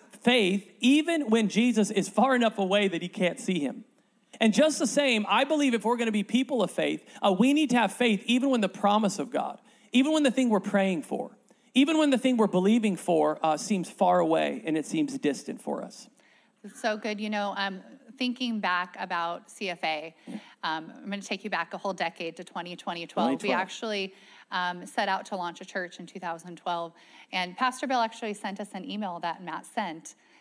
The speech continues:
Speaker 2: in February of two thousand twelve to a launch team.
Speaker 1: Yeah.
Speaker 2: And, um, it, we had a launch party, Super Bowl Sunday. Um, God put a promise in our heart, and we thought it was for then.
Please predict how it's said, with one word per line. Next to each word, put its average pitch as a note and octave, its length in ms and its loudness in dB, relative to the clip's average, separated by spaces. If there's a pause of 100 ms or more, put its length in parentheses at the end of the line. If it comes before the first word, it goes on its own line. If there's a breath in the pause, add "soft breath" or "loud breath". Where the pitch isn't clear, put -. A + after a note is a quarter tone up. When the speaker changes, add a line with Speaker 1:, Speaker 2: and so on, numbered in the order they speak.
(160 soft breath)
Speaker 2:
in F3+ 120 -12
February F3 600 -6
of - 100 -18
two F#3+ 140 -12
thousand E3+ 320 -10
twelve E3 260 -10
to F3+ 160 -12
a D#3+ 40 -8
launch D#3+ 360 -12
team. E3 140 -14
Speaker 1:
Yeah. A2 80 -14 (640 soft breath)
Speaker 2:
And, G3 400 -2 (200)
um, F3+ 400 -2 (120)
it, A3 280 -2
we G#3 100 -4
had F#3+ 200 -2
a F3 220 -4
launch G#3+ 300 -2
party, B3+ 460 -2
Super A3 280 -4
Bowl A3 180 0
Sunday. G3 500 -2 (480 loud breath)
Um, F#3+ 80 -10
God F#3+ 200 -2
put A3+ 120 -4
a G#3 60 -4
promise G#3 380 -6
in G3 120 -6
our F#3 140 -4
heart, G#3 320 0
and F3+ 80 -12
we F3+ 100 -12
thought F3 240 -2
it F#3 100 -10
was F#3 160 -12
for A3+ 160 -6
then. G#3+ 460 -4